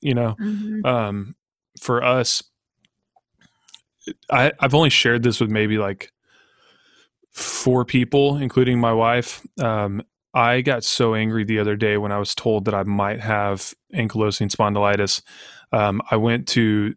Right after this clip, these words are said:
Speaker 1: the bathroom in this house, which is not our house. Uh, we've been in this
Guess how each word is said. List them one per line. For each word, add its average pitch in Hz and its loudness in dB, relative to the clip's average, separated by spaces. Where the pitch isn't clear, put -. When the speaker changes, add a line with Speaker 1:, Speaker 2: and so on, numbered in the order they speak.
Speaker 1:
the 120 0
bathroom 107 0
in 110 -2
this 107 -2
house, 107 0
which 113 -2
is 104 -2
not 110 2
our 110 2
house. 104 -2
Uh, 101 -2
we've 107 -2
been 110 2
in 107 2
this - -2